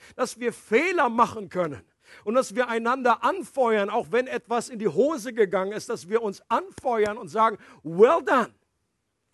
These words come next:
Gut gemacht, dass du dieses Risiko eingegangen bist, dass du diesem Impuls gefolg-, gefolgt bist, ist ein Erfolg in Gottes Augen. Völlig egal, wie das Endergebnis war. Macht das Sinn?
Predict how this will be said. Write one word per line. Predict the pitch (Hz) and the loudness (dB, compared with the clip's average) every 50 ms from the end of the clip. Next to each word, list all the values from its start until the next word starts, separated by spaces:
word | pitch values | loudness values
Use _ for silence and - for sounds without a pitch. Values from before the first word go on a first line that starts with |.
| _ _ _ _ _ _ | _ _ _ _ _ _
Gut | - 277 359 - - | 2 4 4 4 2
gemacht, | - 320 233 226 208 - - 240 | 0 -4 0 0 0 0 -2 -4
dass | 202 - | -6 -6
du | - 226 | -6 -8
dieses | 202 294 269 233 262 202 - 160 160 147 165 | -6 -6 -6 -6 -6 -8 -8 -10 -14 -12 -8
Risiko | 220 285 277 214 277 196 - 247 | -6 -6 -6 -6 -8 -4 -2 -2
eingegangen | - 262 294 254 240 233 226 214 214 208 | -2 -2 -2 -6 -4 -2 -2 -2 0 -2
bist, | 208 - - - - - | -2 -4 -6 -12 -10 -6
dass | 220 208 - | -6 -6 -6
du | 247 226 | -6 -8
diesem | 247 175 196 | -10 -10 -10
Impuls | 247 226 208 - - 226 269 302 262 - - | -10 -12 -8 -2 0 0 0 0 -4 -10 -14
gefolg-, | - 220 - 233 226 254 269 254 247 214 156 - - - | -18 -10 -2 2 4 4 4 4 2 -2 -20 -20 -12 -10
gefolgt | 170 214 - - 240 247 247 - | -10 -8 -6 -4 -2 -2 -2 -4
bist, | - 208 - - - - 190 | -6 -8 -8 -8 -10 -16 -10
ist | - 262 202 - | -8 -8 -6 -6
ein | 240 240 240 | -6 -8 -6
Erfolg | 302 269 190 - - - - 262 294 330 349 - | -6 -6 -8 -8 -8 -4 2 2 2 2 2 0
in | 262 240 220 165 | -6 -8 -4 0
Gottes | 226 277 285 262 208 - | 0 0 0 -2 -6 -10
Augen. | - - 277 214 - - - - | -10 -8 -8 -8 -8 -10 -18 -20
Völlig | _ - - 180 220 302 330 330 339 254 - - - | _ -12 -4 0 2 2 2 2 0 -6 -8 -10 -8
egal, | 262 226 160 127 170 170 214 269 277 254 202 202 - - - - - | -8 -8 -6 -4 -2 0 2 4 4 4 4 2 0 -4 -10 -18 -6
wie | 120 202 254 269 254 240 | -2 0 0 0 -2 -4
das | - 226 202 - | -4 -6 -6 -4
Endergebnis | - - 320 339 311 - 226 175 139 170 165 170 - 160 143 117 - 117 | -4 -6 -6 -6 -6 -6 -8 -4 -2 -2 -2 -2 -4 -8 -14 -12 -12 -12
war. | 110 95 92 - _ _ _ _ _ _ _ _ _ _ _ _ _ _ _ _ _ _ _ _ _ _ _ _ _ _ | -12 -12 -12 -16 _ _ _ _ _ _ _ _ _ _ _ _ _ _ _ _ _ _ _ _ _ _ _ _ _ _
Macht | 151 147 139 | -16 -10 -8
das | 190 165 139 | -8 -6 -2
Sinn? | 175 226 349 359 | -2 -2 -2 -4